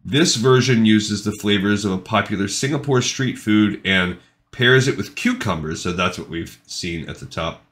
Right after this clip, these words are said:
um, that provide a refreshing relief from the strong heat of that Thai chilies. If you're hesitant about the heat, you can start with one or two chilies and add more to taste.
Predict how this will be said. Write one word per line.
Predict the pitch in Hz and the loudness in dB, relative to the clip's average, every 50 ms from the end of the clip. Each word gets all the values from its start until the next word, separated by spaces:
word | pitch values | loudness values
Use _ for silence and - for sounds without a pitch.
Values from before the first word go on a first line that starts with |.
| _ - - _ _ _ _ _ _ _ _ _ _ _ | _ -20 -20 _ _ _ _ _ _ _ _ _ _ _
um, | 92 92 95 92 87 85 82 87 - - _ _ _ _ _ - | -2 0 0 0 0 -2 -4 -6 -10 -16 _ _ _ _ _ -8
that | 92 110 110 107 104 101 - | 0 2 4 4 4 2 0
provide | - 117 101 104 101 104 101 | -4 -2 0 2 2 2 2
a | 101 | 2
refreshing | 98 98 95 - - 123 113 - - 117 110 107 | 0 -2 -4 -2 -2 0 0 0 0 0 0 0
relief | 101 98 95 98 104 107 - | 0 0 2 0 0 0 -2
from | - 101 95 | -4 -4 -4
the | 92 | -4
strong | - - - - 113 104 101 98 95 92 | -4 -6 -6 -4 -2 0 0 0 -2 -4
heat | - - 117 120 113 107 95 - - _ _ _ _ _ _ _ _ _ - | -6 -6 -2 0 0 0 -2 -2 -10 _ _ _ _ _ _ _ _ _ -10
of | 90 82 | -4 -2
that | 98 95 - - - - | -2 -2 -2 -4 -12 -16
Thai | - - 110 101 95 92 92 - - - | -6 0 2 2 4 2 0 -2 -6 -6
chilies. | - - - - 135 107 85 73 69 - - - - - - _ _ _ _ _ _ _ _ _ - | -4 -2 0 0 0 0 -2 -4 -8 -10 -10 -12 -12 -12 -14 _ _ _ _ _ _ _ _ _ -6
If | 98 101 - - | -6 -6 -6 -4
you're | 92 104 98 | 0 0 2
hesitant | 80 78 120 117 113 113 104 - 123 113 107 | 4 4 4 2 2 0 -2 -2 -2 0 0
about | 107 104 - 104 98 95 - | 0 2 2 0 0 -2 -4
the | - | -8
heat, | - - - - 185 220 214 - - - | -12 -10 -6 -2 0 0 0 0 0 -2
you | 113 107 | -2 -2
can | 110 117 107 101 | 0 -2 -2 -2
start | - - - 110 104 - - | -2 -2 -2 -2 -2 0 0
with | 98 101 98 - | -2 -2 -4 -4
one | - - 98 110 113 110 110 113 110 107 | -8 -4 0 2 4 6 6 4 2 0
or | 95 95 | -4 -6
two | - - - 160 165 | -2 2 2 2 2
chilies | 160 - 113 98 98 95 92 - | 2 0 0 0 0 -2 -2 -4
and | 82 104 | -4 -2
add | 98 92 92 95 | -2 -2 -2 -2
more | 95 92 90 | -4 -6 -6
to | 90 | -6
taste. | - - 117 98 92 90 - - - | -6 -4 -2 -2 -2 -4 -8 -12 -16